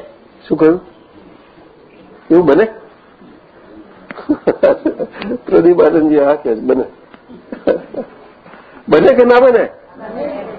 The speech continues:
ના, ના કહો છો? હે? હા, એટલે એમને જોયું કે હવે સંજોગો પ્રતિકૂળ અનુકૂળ તો બરોબર છે,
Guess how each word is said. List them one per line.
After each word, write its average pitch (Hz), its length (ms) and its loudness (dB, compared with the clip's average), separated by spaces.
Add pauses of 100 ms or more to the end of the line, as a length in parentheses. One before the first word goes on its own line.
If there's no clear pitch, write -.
ના, 175 500 4
ના 147 120 0
કહો 226 220 -2
છો? 240 140 0 (1040)
હે? 254 500 2 (1080)
હા, 160 720 2 (960)
એટલે 247 260 4
એમને 240 240 4
જોયું 185 500 0 (640)
કે 190 120 4
હવે 180 440 2 (540)
સંજોગો 196 680 2 (440)
પ્રતિકૂળ 208 460 2
અનુકૂળ 196 400 2
તો 214 120 0
બરોબર 190 440 0
છે, 135 320 -2